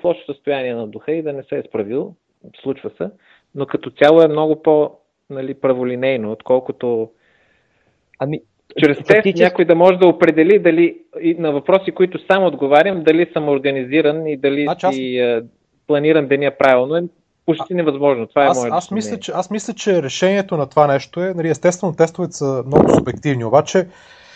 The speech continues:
Speaker 3: фактически, за, за да проработят за вас и да проработят за,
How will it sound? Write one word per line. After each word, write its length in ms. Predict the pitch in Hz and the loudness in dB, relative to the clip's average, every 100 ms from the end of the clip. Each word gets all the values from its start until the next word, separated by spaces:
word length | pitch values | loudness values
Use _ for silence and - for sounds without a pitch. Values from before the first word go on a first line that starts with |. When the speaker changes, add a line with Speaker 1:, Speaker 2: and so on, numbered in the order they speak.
| - - - - - | -20 -20 -20 -20 -8
Speaker 3:
фактически, 600 | 123 - 202 - - 196 | -4 -2 -2 -4 -2 -2
за, 220 | - 135 135 | -2 -4 -4
за 60 | |
да 100 | 120 | -4
проработят 600 | - 135 117 160 185 170 | -2 2 4 4 2 0
за 120 | 135 | 0
вас 540 | 113 113 - - - _ _ _ - | 2 2 0 -12 -18 _ _ _ -8
и 80 | 147 | -4
да 100 | 139 | -2
проработят 640 | 135 120 117 160 - 202 135 | 0 0 2 2 2 0 -2
за, 520 | 139 139 127 113 | -2 0 2 0